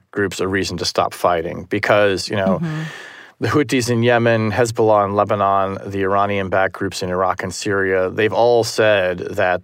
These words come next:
Speaker 1: they're doing this in response to the October seventh attacks. Now, that may be somewhat disingenuous. <laughs> You know, they've, they've been doing a lot of things to Israel and U S interests in the region since before then.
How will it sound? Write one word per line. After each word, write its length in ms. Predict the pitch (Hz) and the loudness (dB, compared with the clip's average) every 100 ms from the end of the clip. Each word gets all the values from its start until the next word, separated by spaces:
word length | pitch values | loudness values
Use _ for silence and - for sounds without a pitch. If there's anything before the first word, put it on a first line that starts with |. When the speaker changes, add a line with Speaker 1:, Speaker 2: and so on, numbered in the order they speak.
| - | -10
Speaker 1:
they're 560 | 110 98 98 95 90 | -8 -2 0 0 -2
doing 520 | 90 104 92 131 131 110 | -4 -12 -4 -2 0 0
this 380 | 104 98 - - | -2 -2 -10 -10
in 200 | 98 95 | -6 -4
response 480 | - - 101 95 | -2 0 0 0
to 100 | - | -4
the 100 | 92 | -2
October 440 | 87 87 92 87 85 | -2 -2 -4 -4 -4
seventh 360 | - 87 85 | -2 -4 -4
attacks. 480 | 87 - 85 85 - | -8 -6 -6 -6 -4
Now, 200 | 107 98 | -2 -2
that 200 | 117 117 | 0 0
may 140 | 113 107 | 2 0
be 140 | 104 | -2
somewhat 420 | - 117 117 117 | -2 0 2 0
disingenuous. 880 | 117 113 113 110 110 127 151 202 - | 0 -2 -4 0 0 0 -2 -4 -4
<laughs> 80 | 123 | -2
You 80 | 127 | 0
know, 140 | 107 | 2
they've, 200 | 107 104 | 2 2
they've 180 | 104 98 | 0 0
been 160 | 104 98 | -2 -2
doing 180 | 98 | -2
a 60 | 85 | 0
lot 180 | 82 113 | 2 2
of 80 | 117 | 2
things 300 | 120 117 117 | 0 0 -2
to 60 | |
Israel 420 | 120 113 113 110 | -2 0 0 0
and 80 | 104 | 0
U 100 | 110 | -2
S 160 | 107 107 | -2 -4
interests 320 | 110 107 - | -6 -8 -6
in 60 | 101 | -6
the 60 | |
region 220 | 101 104 | -4 -6
since 180 | 101 107 | -8 -10
before 320 | - - 123 110 | -10 -2 -2 0
then. 240 | 101 | -2